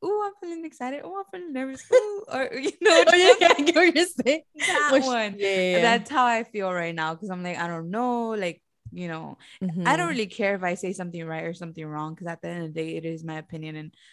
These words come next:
Speaker 1: I view mom in a different way that everybody else views it. But
Speaker 2: Facts.
Speaker 1: we'll
Speaker 2: Mm-hmm.
Speaker 1: go ahead and get into it, and, you know, yeah, just go <laughs> ahead, go ahead before I take over this shit again.
Speaker 2: <clears throat> Okay, so the first easiest question, we're gonna start off smooth,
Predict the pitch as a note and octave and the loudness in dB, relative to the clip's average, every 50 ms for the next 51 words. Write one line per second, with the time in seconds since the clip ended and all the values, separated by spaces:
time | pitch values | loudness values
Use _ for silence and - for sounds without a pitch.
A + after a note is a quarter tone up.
0 | _ _ - - E3 D#3 D#3+ D#3+ D#3+ E3 E3+ D#3+ D#3+ D#3+ D#3+ D#3+ E3 E3 E3 D#3+ | _ _ -10 -8 -8 -6 -8 -8 -8 -10 -8 -8 -8 -8 -8 -8 -8 -8 -8 -10
1 | D#3+ D#3+ D#3 D#3 E3 D#3+ - D#3+ D#3 D#3 D#3 D3+ D3 D3+ C#3+ - D#3 D3+ D#3 D#3 | -10 -10 -12 -12 -12 -10 -10 -10 -10 -10 -10 -12 -10 -12 -12 -12 -14 -16 -14 -12
2 | E3+ D#3 D#3+ D3 D3 E3 - - - G3+ G#3 A3 A#3 A#3 G#3+ B3+ B3+ B3 B3 _ | -12 -10 -10 -10 -12 -12 -14 -16 -14 -10 -8 -8 -8 -6 -6 -6 -8 -8 -10 _
3 | - D#3+ D#3+ D3+ D3+ D3+ D#3+ D#3+ D3+ C3 - _ - - - - - _ _ _ | -12 -10 -8 -8 -8 -8 -10 -10 -12 -12 -16 _ -20 -20 -20 -20 -20 _ _ _
4 | _ _ _ - F#3+ F3 F#3 F#3 F3 F3+ F3+ F3+ F3+ F3+ F#3 F3+ F#3+ E3 E3 D#3+ | _ _ _ -18 -12 -8 -6 -6 -6 -6 -6 -6 -6 -6 -8 -8 -10 -10 -10 -12
5 | D#3+ D#3+ E3 D#3+ E3+ G#3+ A3+ G#3+ G#3 - - G#3+ G#3 G#3 G3+ G3+ G3 F#3 - - | -12 -10 -10 -8 -6 -6 -8 -8 -10 -10 -8 -8 -6 -6 -6 -8 -10 -12 -14 -14
6 | E3+ E3 D#3 D#3 D#3 D3+ D#3 D#3+ D#3 D3+ D#3 - - _ _ _ _ _ _ _ | -12 -12 -12 -12 -12 -12 -12 -12 -12 -12 -14 -16 -18 _ _ _ _ _ _ _
7 | _ _ _ _ _ _ _ _ _ _ - - G3+ C#4 G#4 D#4+ G3 F3+ F3 F#3 | _ _ _ _ _ _ _ _ _ _ -14 -10 -8 -8 -8 -8 -8 -8 -8 -10
8 | G3+ G3 G3+ B3+ F#4 F#4 B3 - - - - - - E4+ D#4+ D4 C#4 - - - | -10 -6 -2 -2 0 -2 -2 -6 -12 -18 -10 0 2 2 2 2 0 -6 -6 -4
9 | B3 A#3+ C4 D4+ D#4 C4 G4 G#4 G#4 F#4 B3 A3+ G#3+ G#3+ G#3+ A3 G3+ F#3+ F3+ F3 | -2 0 0 0 -2 -2 -2 -4 -4 -2 -2 -2 -2 -2 -2 -4 -4 -4 -6 -6
10 | F3 E3+ E3+ F#3 - - F3 E3 D#3 D#3 D#3+ A3+ A#3 G3 F3+ F3+ G#3 F#3 F3 E3+ | -6 -8 -10 -10 -10 -12 -12 -12 -12 -8 -4 -4 -4 -4 -4 -8 -12 -12 -12 -14
11 | - F3 - - D3+ _ _ - - G3 F#3+ F3+ E3+ E3+ E3+ - - F#3 G3 A#3 | -14 -16 -16 -18 -20 _ _ -12 -8 -8 -6 -6 -6 -10 -10 -6 -6 -4 -4 -4
12 | C4+ C4+ - - _ - _ _ _ _ _ _ _ _ _ - A3 A3+ A#3 A#3+ | -6 -8 -10 -14 _ -20 _ _ _ _ _ _ _ _ _ -8 -6 -4 -4 -4
13 | G#3+ A3+ B3 B3 B3 A#3+ - - - - F#3+ F3 E3+ - - - - - D3+ C#3+ | -4 -4 -4 -6 -6 -8 -10 -14 -8 -4 -2 -2 -2 -4 -8 -10 -10 -8 -8 -8
14 | C#3 C#3+ D3 D3 D3 D#3+ D#3+ E3+ - F#3 F3 F3+ F#3 F#3+ F#3 - - - - - | -8 -8 -10 -10 -12 -12 -12 -12 -12 -12 -10 -10 -10 -12 -14 -16 -20 -20 -14 -10
15 | F#3 F3 E3 E3 D#3+ D#3 D#3 D3+ D#3 D#3+ E3 E3 | -8 -8 -6 -6 -8 -8 -8 -10 -10 -12 -12 -12